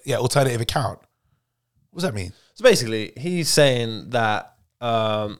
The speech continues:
Speaker 2: I think, where, where is it? So he's given, like, a speech saying that loads, about a million people have chosen the, the lowest tier, if you will, of, like, the, so Netflix subscriptions now. So
Speaker 1: Okay.
Speaker 2: you've got, like, um,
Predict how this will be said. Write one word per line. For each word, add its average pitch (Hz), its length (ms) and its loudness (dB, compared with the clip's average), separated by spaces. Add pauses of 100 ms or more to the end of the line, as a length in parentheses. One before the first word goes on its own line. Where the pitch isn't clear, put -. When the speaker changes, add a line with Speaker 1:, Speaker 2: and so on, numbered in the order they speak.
Speaker 2:
I - 40 -18
think, - 180 -16
where, 135 220 -10
where 180 280 -12
is 113 140 -12
it? - 160 -14
So 131 260 -2 (420)
he's 147 240 -2
given, 170 220 -2
like, 151 180 0
a 123 40 -8
speech - 440 -2
saying 107 440 -4
that 107 380 -2 (140)
loads, 120 340 -2
about 123 240 0
a - 20 -2
million 135 240 0
people 113 400 -6
have 104 140 -8
chosen 107 560 -2
the, 104 480 -6 (800)
the 123 80 2
lowest 131 500 2
tier, 113 420 4 (140)
if 110 160 -10
you 107 100 -4
will, 95 320 -4
of, 117 160 -4
like, 113 200 0
the, 120 240 0
so 120 180 -2
Netflix 120 380 -8
subscriptions - 600 -6
now. 85 280 -6 (200)
So 127 100 0
Speaker 1:
Okay. 113 240 -2 (120)
Speaker 2:
you've 113 160 -16
got, 131 200 -2
like, 101 260 -6
um, 101 500 -4